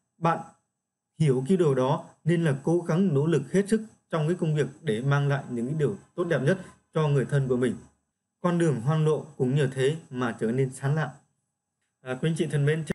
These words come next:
trên đây Tử Vi đã tiết lộ với quý anh chị và các bạn là bốn con giáp sự nghiệp sẽ thăng tiến ầm ầm, tiền tài danh vọng đủ đầy trong năm tháng tới. Và xin được cảm ơn quý anh chị đã theo dõi video của chúng tôi. À, nếu có bất kỳ băn khoăn, thắc mắc hay là muốn tư vấn riêng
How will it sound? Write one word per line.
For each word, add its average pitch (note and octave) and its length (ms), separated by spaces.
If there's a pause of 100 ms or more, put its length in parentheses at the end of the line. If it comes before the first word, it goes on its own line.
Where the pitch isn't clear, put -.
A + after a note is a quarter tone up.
trên D3+ 100
đây D3+ 220
Tử B2 160
Vi C#3+ 280 (120)
đã A#2 240
tiết E3+ 260
lộ D#3+ 260
với C#3+ 200
quý D#3+ 100
anh E3 120
chị D3 180
và B2 200
các D3 100
bạn C#3 280
là B2 160
bốn D3 320
con D3 140
giáp E3 200 (200)
sự D#3+ 160
nghiệp C3 280
sẽ A#2 100
thăng C3+ 260
tiến C#3+ 280
ầm B2 160
ầm, A#2 180 (420)
tiền A#2+ 220
tài A2+ 220
danh C3 220
vọng C3+ 200 (160)
đủ A#2 200
đầy A#2+ 240
trong B2 280
năm B2 160
tháng C3 140
tới. C3 160 (300)
Và C3+ 240
xin D#3 140
được D3 120
cảm C3+ 120
ơn D3 220
quý E3+ 80
anh E3 100
chị D3+ 140
đã A#2+ 160
theo C#3+ 220
dõi B2 180
video C#3 380
của C3+ 140
chúng C3+ 120
tôi. C#3 180 (280)
À, C3+ 100
nếu D3+ 160
có F3 80
bất F#3 200
kỳ C#3+ 140
băn C#3 260
khoăn, C#3+ 200 (680)
thắc F3+ 100
mắc F3+ 180 (140)
hay D3+ 160
là C#3+ 100
muốn C3+ 260
tư E3 200
vấn D#3+ 200
riêng D3+ 260